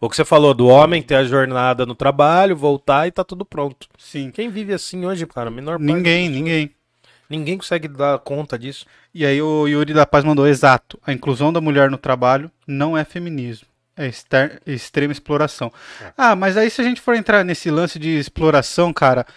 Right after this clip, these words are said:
Speaker 2: o, o, a burguesia vai explorar o trabalhador até o ponto em que ele consiga sobreviver.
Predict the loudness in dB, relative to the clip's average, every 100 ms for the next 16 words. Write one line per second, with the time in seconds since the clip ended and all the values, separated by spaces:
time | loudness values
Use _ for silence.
0 | _ _ -8 -4 -2 -2 -4 -6 -10 -16
1 | -14 -14 -14 -18 -8 -6 -2 -2 -2 -2
2 | 2 2 0 -2 0 4 2 2 -2 -4
3 | -6 -2 2 4 2 0 -2 0 2 0
4 | 0 -2 -2 -6 -6 -4 -4 -4 -6 -4
5 | -4 -2 -2 -2 -2 -4